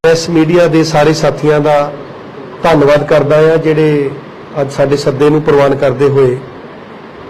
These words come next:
ਸਾਡੀ ਗੱਲ ਪੂਰੇ ਪੰਜਾਬ ਤੱਕ ਰੱਖਣ ਲਈ, ਸਾਡੀ ਸਹਾਇਤਾ ਕਰਨ ਲਈ ਪੁੱਜੇ ਆ। ਮੇਰੇ ਨਾਲ ਬਹੁਜਨ ਸਮਾਜ ਪਾਰਟੀ ਦੇ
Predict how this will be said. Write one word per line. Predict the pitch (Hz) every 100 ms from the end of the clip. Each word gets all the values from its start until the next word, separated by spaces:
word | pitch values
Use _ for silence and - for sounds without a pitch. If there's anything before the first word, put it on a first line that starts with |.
| - -
ਸਾਡੀ | - 143 143
ਗੱਲ | 139 143 147 147 147 156 - - - - - - - - -
ਪੂਰੇ | 156 175
ਪੰਜਾਬ | 175 160 147 139
ਤੱਕ | 143 143
ਰੱਖਣ | 143 127 - 143
ਲਈ, | 135 131 127 - - - - - - - -
ਸਾਡੀ | - 139 143
ਸਹਾਇਤਾ | 143 160 139
ਕਰਨ | 135 139 135
ਲਈ | 139
ਪੁੱਜੇ | 135 123 143 156
ਆ। | 165 165 - - - - - - - - - - - - - - - - - - - - - 147
ਮੇਰੇ | 160
ਨਾਲ | 180 175 170 175
ਬਹੁਜਨ | 175 170 175 190
ਸਮਾਜ | - 170 160
ਪਾਰਟੀ | - 156 156 170
ਦੇ | 156 160 165 165